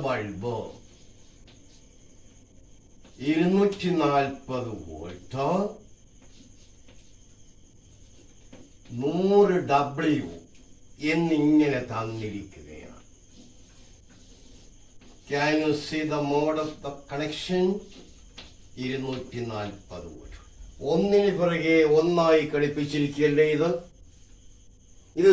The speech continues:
സീരീസ് കണക്ഷൻ അല്ലേ? ആണ്. രണ്ട് ബൾബുകൾ ഇങ്ങനെ സീരീസ് ആയിട്ട് ഘടിപ്പിച്ചിട്ട്, ശ്രേണിയായി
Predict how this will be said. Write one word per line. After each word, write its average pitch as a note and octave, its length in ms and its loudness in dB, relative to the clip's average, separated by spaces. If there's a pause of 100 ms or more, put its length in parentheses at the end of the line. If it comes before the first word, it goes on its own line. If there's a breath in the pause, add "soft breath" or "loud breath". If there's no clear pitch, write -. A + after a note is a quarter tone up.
(100)
സീരീസ് G#3+ 420 0
കണക്ഷൻ F#3 440 4 (100)
അല്ലേ? - 260 -14 (760)
ആണ്. - 180 -8 (1000 soft breath)
രണ്ട് F#3+ 280 6 (100)
ബൾബുകൾ E3+ 520 6
ഇങ്ങനെ D#3 200 4 (100)
സീരീസ് F#3 500 -2
ആയിട്ട് D3+ 320 2
ഘടിപ്പിച്ചിട്ട്, C3+ 760 -6 (440 loud breath)
ശ്രേണിയായി F3+ 720 6